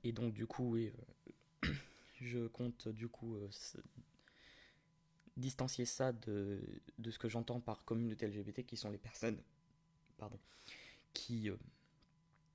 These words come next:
qui, euh, dans cette communauté, ne, ne sont, ne,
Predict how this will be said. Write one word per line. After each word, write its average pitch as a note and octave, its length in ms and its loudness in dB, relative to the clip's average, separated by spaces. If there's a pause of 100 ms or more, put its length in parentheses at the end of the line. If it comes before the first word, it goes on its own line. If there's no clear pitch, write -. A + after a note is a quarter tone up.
(600)
qui, A#2 300 0
euh, G#2+ 80 6
dans A2+ 180 2
cette A#2+ 220 6
communauté, A2 600 4
ne, G#2 440 4 (320)
ne F#2+ 160 0
sont, - 340 -2 (440)
ne, G#2+ 160 0